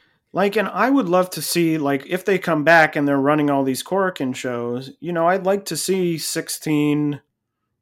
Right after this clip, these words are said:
whatever the full capacity is, sixteen hundred people in there, because they've done it before. And I think there's gonna be a balancing act between,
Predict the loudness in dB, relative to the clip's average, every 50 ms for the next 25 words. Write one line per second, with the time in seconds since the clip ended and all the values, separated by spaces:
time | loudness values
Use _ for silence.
0 | _ _ _ -12 -8 -6 -4 -4 -4 -4 -6 -6 -10 -10 -10 -8 -8 -8 -8 -8
1 | -8 -8 -8 -8 -8 -10 -10 -8 -6 -6 -6 -4 -4 -6 -8 -8 -10 -10 -8 -8
2 | -8 -8 -8 -8 -8 -8 -8 -10 -10 -10 -10 -8 -8 -8 -8 -8 -8 -6 -6 -6
3 | -4 -4 -4 -2 0 2 2 2 2 0 -2 -4 -6 -6 -4 -2 0 0 0 0
4 | -2 -4 -6 -10 -12 -12 -14 _ _ _ _ _ _ _ _ _ _ _ _ _
5 | _ _ _ _ _ _ _ _ _ _ -4 -2 -2 -2 -2 -2 -4 -4 -2 -2
6 | -4 -4 -4 -2 0 0 2 0 0 2 2 2 2 2 2 2 2 2 0 0
7 | -2 0 0 0 0 -2 -6 -8 -12 -12 -8 -6 -6 -4 -4 -4 -6 -6 -8 -12
8 | -18 -20